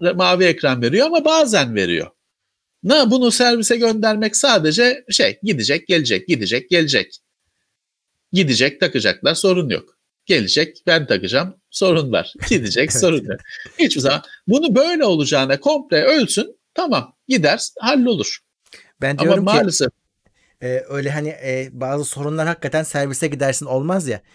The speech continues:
Speaker 2: Yani o-,
Speaker 1: Evet.
Speaker 2: olurken hepinizin cep telefonu var, şunu bir kayda alın da hani onu da gö-, gösterirsiniz adamlara, bakın böyle oluyor diye. Eskiden bizim öyle bir şansımız da yoktu.
Speaker 1: Tabii ki, tabii ki daha çok belgeleme şansınız daha çok.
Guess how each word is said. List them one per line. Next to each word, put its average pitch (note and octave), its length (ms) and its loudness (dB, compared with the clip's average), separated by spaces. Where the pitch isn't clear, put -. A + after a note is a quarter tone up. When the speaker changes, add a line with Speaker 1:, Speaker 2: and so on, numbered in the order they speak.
Speaker 2:
Yani B2+ 220 -6
o-, D#3 260 2
Speaker 1:
Evet. E3+ 160 6
Speaker 2:
olurken F#3+ 400 2
hepinizin E3 440 -2
cep E3+ 220 -4
telefonu E3 380 -2
var, C3 140 0
şunu D#3 240 -8
bir D#3 60 -8
kayda D#3 340 0
alın F3+ 200 0
da C3 120 -4
hani C#3+ 200 -8
onu F3 300 -2
da E3+ 80 4
gö-, D3+ 140 2
gösterirsiniz C3+ 640 -6
adamlara, B2+ 440 -4
bakın C3+ 240 -6
böyle C3+ 380 -2
oluyor C3+ 380 -4
diye. B2 260 -6
Eskiden D#3 420 -2
bizim D#3 160 0
öyle D#3 180 4
bir D#3+ 60 0
şansımız D#3 440 0
da C#3 60 4
yoktu. A2+ 320 -4
Speaker 1:
Tabii C#4+ 300 2
ki, - 240 -8
tabii G3 320 0
ki A#3 360 -2
daha D#3+ 240 2
çok C#3 280 0
belgeleme C3+ 560 2
şansınız B2+ 640 -4
daha C#3+ 200 2
çok. - 400 -4